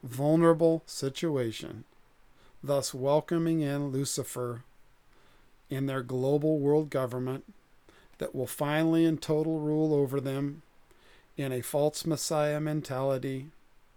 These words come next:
and they will love to have it so. But that is not our case, people of God. That is not our lot.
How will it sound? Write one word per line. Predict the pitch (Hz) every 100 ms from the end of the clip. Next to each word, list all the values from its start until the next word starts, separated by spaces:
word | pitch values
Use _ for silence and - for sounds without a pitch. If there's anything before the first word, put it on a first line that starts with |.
| - - - -
and | 131 123
they | 131 139
will | 131 127 127
love | 123 135 139 147 151 139 -
to | - 127
have | 139 123 117
it | -
so. | - - 110 110 117 - - _ _ - - - - - - -
But | - -
that | 139 143
is | 139
not | 160 160 165
our | 170
case, | 165 160 147 139 - - - - - _ -
people | 147 135 139
of | 123
God. | 123 123 123 117 113
That | 135 123 131
is | 123
not | 147 143
our | 151 160
lot. | 165 151 147 147